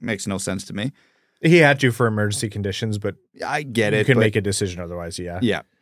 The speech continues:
Speaker 1: Edvinsson, I think we mentioned it. I don't know if Evan and I mentioned it on one of the episodes you were gone, where it's borderline inexcusable he's not up at this point. The way three or four of these defense are playing,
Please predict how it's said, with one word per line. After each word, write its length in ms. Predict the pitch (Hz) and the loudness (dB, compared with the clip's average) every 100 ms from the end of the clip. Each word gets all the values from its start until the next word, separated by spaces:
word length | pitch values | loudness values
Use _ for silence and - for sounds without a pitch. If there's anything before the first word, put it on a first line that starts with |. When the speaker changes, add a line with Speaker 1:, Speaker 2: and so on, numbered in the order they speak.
| _ _ _ _ _ _ _ _ - | _ _ _ _ _ _ _ _ 2
Speaker 1:
Edvinsson, 840 | 170 165 170 135 160 156 156 151 - | 4 4 4 4 6 6 4 -2 -2
I 140 | 117 | -4
think 260 | - 143 131 | 2 0 2
we 160 | 131 | 2
mentioned 460 | 117 120 120 120 117 | 2 2 2 0 2
it. 200 | 110 - _ _ _ _ | 0 -2 _ _ _ _
I 100 | 160 | 2
don't 100 | 202 | 4
know 120 | 143 | 4
if 80 | 123 | 2
Evan 240 | 120 117 | 2 2
and 100 | 113 | 2
I 140 | 107 107 | 0 -2
mentioned 420 | 107 104 98 107 | -2 -4 -4 -2
it 100 | 101 | -2
on 220 | 98 101 | -2 -4
one 220 | 101 110 | -4 -4
of 40 | 107 | 0
the 80 | 104 | 0
episodes 320 | - - 98 | 0 -2 0
you 80 | 113 | 0
were 120 | 98 | 4
gone, 280 | 113 147 110 | 6 6 4
where 140 | 101 | -2
it's 120 | 98 | -4
borderline 440 | - 135 127 117 110 | 2 4 6 4 2
inexcusable 680 | 107 95 - 147 160 98 87 | -2 -4 -2 0 0 -2 -4
he's 120 | 87 | -4
not 160 | 87 | -6
up 120 | 87 104 | -6 -4
at 80 | |
this 140 | 110 113 | -2 -2
point. 360 | - 98 98 | -4 -6 -2
The 80 | 110 | 2
way 380 | 110 135 139 131 _ _ _ _ _ _ _ | 6 8 6 4 _ _ _ _ _ _ _
three 200 | - 139 | 4 8
or 60 | 185 | 8
four 260 | 190 170 | 8 6
of 60 | 160 | 6
these 180 | 139 123 | 4 0
defense 400 | 131 120 113 - | 0 2 0 -2
are 40 | |
playing, 460 | - 104 87 92 | -4 -4 -2 -6